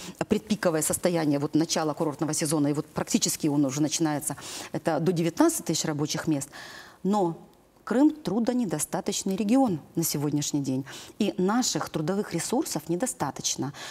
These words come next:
для укомплектования потребностей, дол-, для удовлетворения кадровой потребности наших работодателей. То, к чему мы, конечно же, стремимся. А, для того, чтобы и сам курортный, э, сезон у нас удался.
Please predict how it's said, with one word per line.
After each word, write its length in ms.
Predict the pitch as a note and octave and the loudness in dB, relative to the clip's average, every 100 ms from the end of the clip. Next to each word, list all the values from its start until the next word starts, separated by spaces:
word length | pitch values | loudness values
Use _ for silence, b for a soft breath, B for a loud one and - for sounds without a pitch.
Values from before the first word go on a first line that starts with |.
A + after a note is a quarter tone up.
| B | B
для 200 | D3 F3 | -2 0
укомплектования 840 | B3+ G3 - - - D#3+ E3 D3 C#3 | 0 -2 -4 -6 -4 0 2 2 0
потребностей, 720 | C#3+ - E3 B3 B3 D#3+ C#3 | -4 -2 0 2 0 0 -2
дол-, 300 | C3 D3 C3+ | -2 -2 -4
для 160 | - E3+ | -2 0
удовлетворения 840 | E3 F3 - - E3+ F#3+ C4 A#3 | 0 -2 -4 -4 -2 2 2 2
кадровой 340 | G3 F3+ D#3 D3+ | 0 -2 0 -2
потребности 500 | D#3 - G#3 A#3+ F#3+ | -4 -2 -2 0 -2
наших 280 | F#3 - - | -2 -4 -4
работодателей. 560 | G3 G#3+ A3 A#3 D#3 | -2 -2 -2 -2 -2
То, 100 | F3 | -2
к 60 | - | -6
чему 280 | - F#3+ G3 | -2 -2 -2
мы, 140 | F3+ F3+ | -4 -2
конечно 360 | F3 G3+ G#3 | 0 0 -2
же, 120 | G3+ | -6
стремимся. 560 | - - A3+ F3 D3+ G#2 B B B B B3 - | -4 -2 0 0 -2 -6 B B B B -6 -2
А, 180 | E3 | -2
для 100 | D#3+ | -2
того, 200 | F#3 A3 | -2 -2
чтобы 240 | A3+ G#3+ A#3+ | 0 0 0
и 160 | G#3+ | -2
сам 180 | - A#3 | 0 0
курортный, 440 | A#3 B3 C#4 A#3+ A3+ | 2 2 4 2 2
э, 260 | - C#3+ F3+ | 2 2 2
сезон 320 | A3+ G#3 F3+ | 0 2 4
у 40 | |
нас 180 | E3+ E3 | 4 4
удался. 440 | F3 E3 E3 D3 | 2 0 0 -2